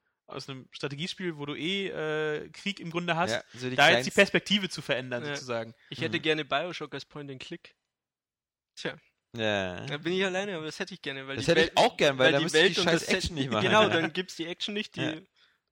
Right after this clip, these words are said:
Speaker 2: Ja.
Speaker 3: Ja, egal. Ich geh da jetzt nicht näher drauf ein. <laughs> Ich steh
Speaker 2: <laughs>
Speaker 3: auf verlorenem Posten hier.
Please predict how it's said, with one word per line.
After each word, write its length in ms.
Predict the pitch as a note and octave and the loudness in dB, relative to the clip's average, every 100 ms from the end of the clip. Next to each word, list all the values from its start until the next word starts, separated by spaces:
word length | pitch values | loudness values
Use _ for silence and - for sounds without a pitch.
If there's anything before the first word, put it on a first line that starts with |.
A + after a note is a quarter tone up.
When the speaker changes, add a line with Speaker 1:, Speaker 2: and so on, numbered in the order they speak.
| _ _ _ _ _ _ F#3+ _ _ | _ _ _ _ _ _ -20 _ _
Speaker 2:
Ja. 140 | C#3 | -12
Speaker 3:
Ja, 60 | B2+ _ _ _ _ _ C#3+ | -12 _ _ _ _ _ -14
egal. 280 | C3 - _ _ - - _ - _ _ | -12 -14 _ _ -20 -20 _ -20 _ _
Ich 140 | D#3+ | -10
geh 120 | - G3 | -2 4
da 80 | G#3 | 6
jetzt 160 | G3 | 4
nicht 200 | A3+ A#3+ | -2 0
näher 200 | B3 A#3 | 2 2
drauf 260 | A#3 G3+ G3 | 2 -2 0
ein. 0 | |
<laughs> 380 | G#3+ G3+ - - | 0 2 0 2
Ich 140 | - | 2
steh 140 | C#3 C3+ | 4 6
Speaker 2:
<laughs> 60 | |
Speaker 3:
auf 100 | C3 | 6
verlorenem 380 | C3 B2+ G3+ A3 | 6 4 2 0
Posten 420 | A3 A3 - D3 | -2 -4 -6 -6
hier. 180 | D3+ | -4